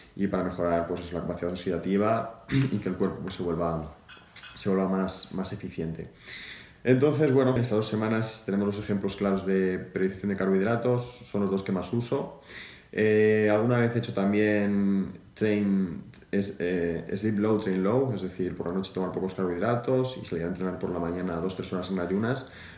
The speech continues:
pero esto lo hago en épocas muy concretas del año, principio de la temporada, training camp con el equipo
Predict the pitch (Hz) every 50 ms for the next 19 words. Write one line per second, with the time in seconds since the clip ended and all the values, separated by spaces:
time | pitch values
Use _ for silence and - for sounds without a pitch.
0 | - - - 107 110 120 123 - 117 110 107 104 101 95 98 98 101 98 95 98
1 | 98 92 92 92 90 87 - 90 87 90 87 90 92 98 104 104 104 107 110 110
2 | - - 92 90 - 87 92 87 82 85 90 95 - 90 87 90 90 90 90 90
3 | 90 87 87 87 - - 90 87 87 90 87 90 90 - 95 90 90 85 85 82
4 | - 95 85 - 90 90 87 87 - - -